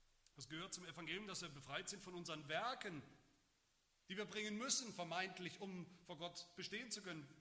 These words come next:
Und wozu? Damit wir jetzt wirklich gute Werke vollbringen.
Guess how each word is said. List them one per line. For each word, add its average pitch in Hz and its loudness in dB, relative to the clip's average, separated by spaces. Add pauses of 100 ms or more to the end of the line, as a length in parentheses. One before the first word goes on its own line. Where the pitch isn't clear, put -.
(520)
Und 180 -2
wozu? 202 0 (540)
Damit 226 0
wir 220 4
jetzt 226 2 (560)
wirklich 277 -2
gute 254 -6
Werke 175 0 (380)
vollbringen. 120 -6